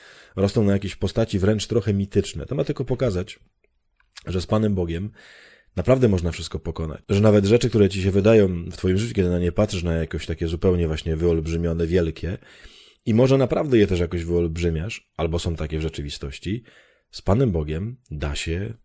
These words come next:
mm, je pokonać. Cokolwiek cię czeka, jakiekolwiek przeszkody stoją przed tobą, z Panem Bogiem, jeżeli tylko będziesz w Jego błogosławieństwie, czyli będziesz, y, swoje życie jakby z Nim wiązał,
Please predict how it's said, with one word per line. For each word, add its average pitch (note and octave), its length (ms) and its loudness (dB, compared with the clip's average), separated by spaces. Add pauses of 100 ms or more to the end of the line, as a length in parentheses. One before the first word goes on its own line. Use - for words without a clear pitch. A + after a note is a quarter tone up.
(120)
mm, F2 540 -8
je G2 160 2
pokonać. E2+ 600 -8 (120)
Cokolwiek F3 420 2
cię C#3 120 0
czeka, D#2+ 300 -6
jakiekolwiek C3 520 -4
przeszkody G#2 460 -2
stoją D#2 300 -4
przed - 220 -14
tobą, C2+ 300 -12 (640)
z - 100 -16
Panem C#3 240 0
Bogiem, G#2 340 0
jeżeli F#2 220 -2
tylko G2 220 -4
będziesz F2+ 460 -4
w - 40 -16
Jego F2+ 200 -4
błogosławieństwie, E2+ 720 -4
czyli E2 160 -10
będziesz, D#2 500 -6 (520)
y, E2+ 200 -4
swoje F2+ 300 2
życie F2+ 220 -2
jakby E2 220 -2
z D#2+ 40 -4
Nim F2+ 160 0
wiązał, F2 600 -2